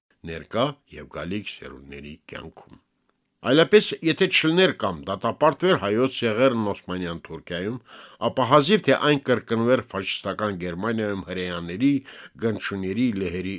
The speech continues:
հանդեպ և կամ Ռուանդայում ու Կամբոջայում, Պաղեստինում, կամ թե հենց մեր հարևան երկրում, Ադրբեջանում, որի կես միլիոնից ավելի հայ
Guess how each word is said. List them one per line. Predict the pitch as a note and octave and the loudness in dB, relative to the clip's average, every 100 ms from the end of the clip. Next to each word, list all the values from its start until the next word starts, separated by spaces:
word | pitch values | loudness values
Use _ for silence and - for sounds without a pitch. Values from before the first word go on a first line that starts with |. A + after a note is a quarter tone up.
| - - | -10 -18
հանդեպ | - D2+ E2 D3+ E3+ - - - - | -12 -10 -2 -2 -2 -8 -20 -16 0
և | D3+ F3 | 2 2
կամ | F#3+ F#3+ C#3+ - - | 4 4 2 -10 -10
Ռուանդայում | A2+ A#2+ C3 D#3 D3+ D3+ D3+ D3 - - | -4 4 6 6 6 4 6 2 -4 0
ու | C3+ G#2+ - | 0 0 -4
Կամբոջայում, | G#2 F#2 D#2 E2 F#2 G2+ G#2+ G#2 G#2 _ - _ | -4 -4 -6 -8 -4 -2 0 -2 -8 _ -20 _
Պաղեստինում, | C3 D3 G2 F2 - G2+ G2 G2+ G2 - | 0 2 0 -4 -8 -6 -4 -6 -8 -18
կամ | - D#3+ F3 | 0 4 4
թե | F3+ | 4
հենց | C#3+ D#3 - C#3+ | 2 2 0 0
մեր | F3+ | 0
հարևան | G#2+ A#2 C3 C3 D3+ | 2 2 2 4 4
երկրում, | C#3 C3+ C#3+ D#3+ C#3 F2 | 4 2 2 0 0 2
Ադրբեջանում, | B2 C3 C3 D#3+ F3 C#3+ F2+ D2 _ - | 0 0 0 2 4 4 2 -6 _ 0
որի | C3 D#3 - | 2 2 8
կես | G3 F#3+ C#3+ | 6 8 2
միլիոնից | C#3 C#3 C#3+ C3+ A#2+ | 6 6 6 2 2
ավելի | B2 B2+ A#2 | 2 2 2
հայ | G#2 | 2